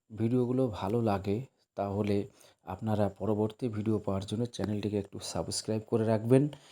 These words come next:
এবং বেল আইকনটিকে একটু ক্লিক করে রাখবেন।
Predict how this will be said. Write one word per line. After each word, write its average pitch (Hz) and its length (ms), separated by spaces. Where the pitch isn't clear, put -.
এবং 101 340
বেল 113 260
আইকনটিকে 104 560
একটু 113 180
ক্লিক 113 340
করে 104 180
রাখবেন। 90 520